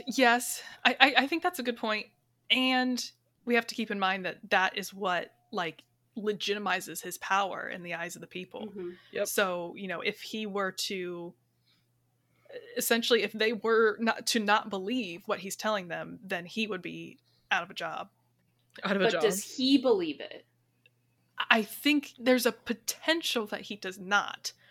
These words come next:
Speaker 1: but it could also be that he does. But either way, it's still probably at the forefront of his mind that the, the continued buy-in of the people,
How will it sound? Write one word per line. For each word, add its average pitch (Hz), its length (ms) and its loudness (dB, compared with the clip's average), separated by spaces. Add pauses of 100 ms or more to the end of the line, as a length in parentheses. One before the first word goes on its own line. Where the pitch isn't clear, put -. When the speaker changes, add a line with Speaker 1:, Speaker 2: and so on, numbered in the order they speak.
(340)
Speaker 1:
but 240 520 6 (920)
it 247 240 2
could 277 200 2
also 214 300 4
be 208 120 -6
that 185 140 0
he 196 80 -8
does. 202 320 4
But - 300 0
either 240 360 4
way, 208 560 0 (600)
it's 240 160 0
still 233 300 4
probably 190 680 0 (560)
at 214 120 0
the 214 60 -6
forefront 226 380 4
of 190 40 -2
his 180 140 -4
mind 180 600 0
that 196 380 -2 (600)
the, - 100 -12
the 220 160 -4
continued 226 580 0
buy-in 202 680 0
of 208 120 -4
the - 60 -14
people, - 600 -2